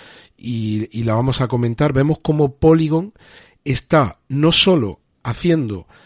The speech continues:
un día en positivo, sino que también, como veis, la semana que está en rojo para todas las que tienen por encima,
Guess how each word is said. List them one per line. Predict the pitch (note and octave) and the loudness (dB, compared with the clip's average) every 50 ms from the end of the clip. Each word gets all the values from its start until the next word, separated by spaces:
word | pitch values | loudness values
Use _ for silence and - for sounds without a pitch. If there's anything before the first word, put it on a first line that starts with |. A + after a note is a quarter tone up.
| _ _ _ | _ _ _
un | - D#3 D#3 D3+ D3+ | -2 -2 -2 0 -2
día | D3 F3 E3 C3+ | 0 2 2 2
en | A#2 A2+ | 2 0
positivo, | G#2+ - D3 - - D#3+ C#3+ F3 F3+ F#3 F#3+ G#3 - - | 0 0 0 0 -2 -2 -2 -2 0 0 0 -2 -4 -6
sino | - - - D3 C3+ B2 A#2+ | -10 -8 -6 -4 -4 -4 -2
que | - B2+ - | -4 -4 -4
también, | - A#2 A2+ A#2 A#2+ D3+ F3 F#3+ F#3 | -4 -4 -4 -2 -2 -2 -2 -2 -2
como | - D3+ C#3+ C#3 C#3+ | -4 -2 -2 2 2
veis, | D#3+ F#3 G3 - - - - - - - - - | 2 2 2 -2 -8 -12 -16 -20 -20 -20 -10 -4
la | C#3 B2+ B2+ A2 | -2 -2 0 0
semana | - B2+ A#2+ C3+ D#3 E3 D#3 C3 | 0 0 0 2 2 2 0 0
que | C#3+ C3+ | -2 -6
está | - - E3+ D3+ | -2 0 0 0
en | D3 D3 | 0 2
rojo | D3+ E3 F3 - - A#2+ G#2 | 2 0 0 0 -2 -6 -4
para | - A#2+ A#2 A2+ A2+ A2 | -2 -2 -2 0 -2 -4
todas | - - F3 F#3+ D#3+ C#3+ A2+ G#2+ | 0 2 2 2 2 2 0 0
las | A2 A2 G#2 | -2 -2 -4
que | - - A2+ | -4 -6 -4
tienen | A#2 C3+ D3 C#3 | -2 -2 -2 -2
por | C3 C#3 B2+ | -2 -2 -2
encima, | B2+ C3 - F#3 F#3 F#3+ F3+ E3+ | -2 -2 -2 -4 -4 -4 -6 -8